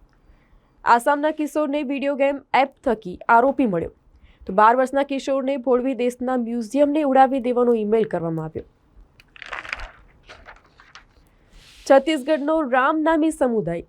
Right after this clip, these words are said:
આખા શરીર ઉપર રામનું નામ લખાવે છે. માથા ઉપર મોરપીંછ અને પગમાં ઝાંઝર રામનામીની આગવી ઓળખ છે.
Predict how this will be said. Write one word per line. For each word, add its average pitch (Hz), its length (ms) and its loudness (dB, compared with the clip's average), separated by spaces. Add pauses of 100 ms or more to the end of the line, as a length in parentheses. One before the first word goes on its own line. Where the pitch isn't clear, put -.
(120)
આખા 302 380 -2
શરીર 277 300 0
ઉપર 254 240 2 (240)
રામનું 262 440 0
નામ 175 220 -2
લખાવે - 380 -4
છે. - 80 -8 (1040)
માથા 233 420 4
ઉપર 233 120 2 (120)
મોરપીંછ 247 580 -4
અને 208 160 0 (160)
પગમાં 254 420 2
ઝાંઝર 247 400 4 (420)
રામનામીની 285 720 -2 (200)
આગવી 247 340 -4
ઓળખ 165 240 -8
છે. - 140 -16